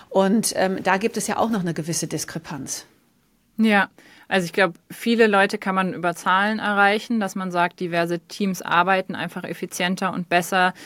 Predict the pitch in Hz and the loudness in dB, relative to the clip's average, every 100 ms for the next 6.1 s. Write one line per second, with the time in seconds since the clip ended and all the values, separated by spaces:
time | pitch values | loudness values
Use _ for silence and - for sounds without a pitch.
0 | - - - 180 170 - 208 208 175 170 | -20 -18 -4 -4 -4 -4 -2 2 2 0
1 | 180 165 156 160 170 160 - - - 262 | -4 0 0 2 -2 -4 -10 -2 2 2
2 | - 226 214 - 190 208 196 196 185 180 | 2 -2 2 2 2 2 2 2 -2 -2
3 | 180 170 175 160 170 175 - 214 208 208 | -2 -4 -2 2 2 0 -6 -4 -2 0
4 | 196 - - 170 170 165 - - _ 185 | 0 -2 -2 2 2 2 -4 -20 _ -6
5 | 131 180 196 196 185 180 202 - 202 175 | 0 0 0 -2 2 2 2 -4 -4 -2
6 | 170 | -4